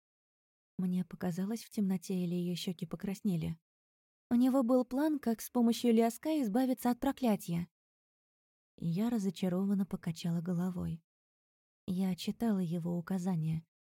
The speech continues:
Он писал об искуплении. Мы возлагали большие надежды на эту идею, но... Королева оставила нам лишь один выход — уничтожить Альсьяна Дера. А на это я не пойду.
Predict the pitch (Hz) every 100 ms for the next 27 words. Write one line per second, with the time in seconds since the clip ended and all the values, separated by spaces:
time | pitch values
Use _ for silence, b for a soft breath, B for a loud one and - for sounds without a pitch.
0 | _ - 233 208 208 - 214 208 175 -
1 | - 214 214 170 165 165 _ _ _ -
2 | 202 196 185 180 185 185 190 185 175 180
3 | - 190 185 185 185 208 175 175 170 170
4 | 165 170 170 180 196 170 156 160 160 _
5 | _ _ _ - 202 185 180 185 175 160
6 | 160 - 175 170 165 170 170 170 165 185
7 | 165 180 175 175 165 175 - _ _ -
8 | 180 170 165 - 185 190 185 190 175 -
9 | 170 165 165 160 160 165 165 _ _ _
10 | _ _ - 196 185 202 220 208 175 180
11 | 175 175 170 165 170